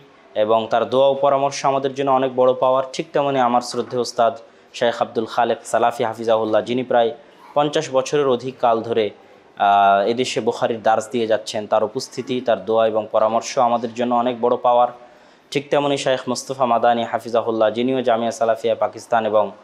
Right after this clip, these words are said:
আহ, মদিনা ইসলামী বিশ্ববিদ্যালয় থেকে অনেক আগে পড়াশোনা করে এসেছেন। আহ, তার উপস্থিতি, তার দোয়া এবং পরামর্শ আমাদের জন্য অনেক বড় পাওয়ার। তো তাদের সকলের উপস্থিতিতে,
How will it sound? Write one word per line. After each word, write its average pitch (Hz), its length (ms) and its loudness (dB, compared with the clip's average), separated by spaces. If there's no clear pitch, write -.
আহ, 107 180 4
মদিনা 117 300 0
ইসলামী 123 360 -2
বিশ্ববিদ্যালয় 117 600 0
থেকে 117 240 -4
অনেক 110 240 0
আগে 107 280 2
পড়াশোনা 110 400 -2
করে 107 200 -4
এসেছেন। 98 420 -8
আহ, 101 260 4
তার 139 180 2
উপস্থিতি, 147 600 -4
তার 127 260 -2
দোয়া 120 220 4
এবং 117 240 0
পরামর্শ 110 460 0
আমাদের 101 320 -2
জন্য 104 180 -2
অনেক 107 200 -2
বড় 92 240 0
পাওয়ার। 92 240 -2
তো 131 100 -2
তাদের 147 260 0
সকলের 170 420 -2
উপস্থিতিতে, 165 800 -4